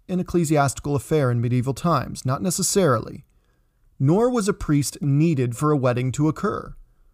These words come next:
The marriage between a man and a woman, from the lowest levels of society to its highest, was seen simply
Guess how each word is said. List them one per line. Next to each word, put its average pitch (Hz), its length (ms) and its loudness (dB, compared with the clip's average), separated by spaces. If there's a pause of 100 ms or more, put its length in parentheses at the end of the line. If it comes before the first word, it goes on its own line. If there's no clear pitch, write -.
(640)
The 147 100 4
marriage 196 300 2
between 185 280 -2
a 160 60 2
man 143 300 2
and 151 80 0
a 135 40 0
woman, 165 440 -2 (400)
from 151 180 0
the 135 100 4
lowest 139 500 2
levels 170 280 0
of 147 100 -2
society 160 560 0
to 180 160 -4
its 170 120 -4
highest, - 580 -6 (840)
was 123 140 -2
seen 180 400 0
simply 165 640 -2